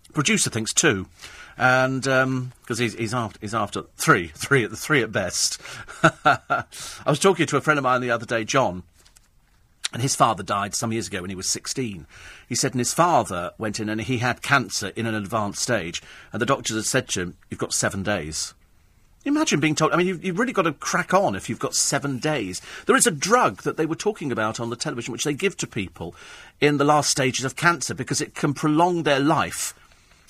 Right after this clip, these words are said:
by a few months, but they won't give it to people now because it's so expensive. They've said it's, it's too expensive to hand out, so they don't. So having dangled the carrot with one hand, they've taken it away with the other.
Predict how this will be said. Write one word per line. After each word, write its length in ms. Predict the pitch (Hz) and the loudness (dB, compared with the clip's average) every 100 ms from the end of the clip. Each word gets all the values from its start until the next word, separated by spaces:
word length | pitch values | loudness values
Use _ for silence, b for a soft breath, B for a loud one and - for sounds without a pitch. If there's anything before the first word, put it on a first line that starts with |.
| b | b
by 180 | - 143 | 4 4
a 40 | |
few 240 | 139 - 131 | 4 0 2
months, 320 | 175 127 - | 2 0 -4
but 100 | 131 | -2
they 60 | 156 | 2
won't 240 | 208 165 | 2 2
give 100 | 185 | 0
it 160 | 160 - | 0 -2
to 80 | |
people 320 | - 101 - 92 | -4 -4 -6 -6
now 220 | 90 98 | -4 -4
because 260 | 127 156 | -2 -4
it's 160 | 147 - | -2 0
so 260 | - - 151 | 2 4 2
expensive. 840 | 147 - - 202 - - 71 - - B B B | 0 -2 0 -2 -2 -4 -6 -14 -18 B B B
They've 120 | 143 | 2
said 480 | - - 185 98 98 | 4 4 4 2 -2
it's, 240 | 120 - | -2 -2
it's 240 | - 117 - | -2 -4 -2
too 140 | 139 | 0
expensive 420 | 131 - 110 - | 0 -2 -4 -4
to 120 | 110 | -6
hand 280 | 113 113 110 | -2 0 0
out, 180 | 147 127 | 0 0
so 120 | - | 0
they 120 | 143 | 2
don't. 300 | 156 202 151 B B | 4 4 2 B B
So 80 | 160 | 0
having 280 | 254 240 - B B | 2 0 -4 B B
dangled 400 | - - 226 156 | 4 4 4 2
the 80 | 113 | 0
carrot 460 | - 160 160 131 - | -2 2 2 2 0
with 120 | 135 | -2
one 360 | 120 196 208 170 | 2 2 2 0
hand, 320 | 107 95 113 | 2 0 0
they've 180 | 139 - | -2 -2
taken 380 | - 202 - | -2 0 0
it 80 | 170 | 0
away 280 | 165 160 160 | 2 4 4
with 200 | 160 151 | 2 0
the 100 | 170 | 2
other. 380 | 180 175 87 | 2 0 -4